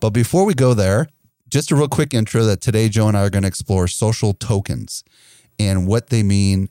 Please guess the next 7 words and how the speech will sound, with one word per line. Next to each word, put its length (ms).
for 160
the 100
future 520
of 160
business. 540
And 200
Joe, 440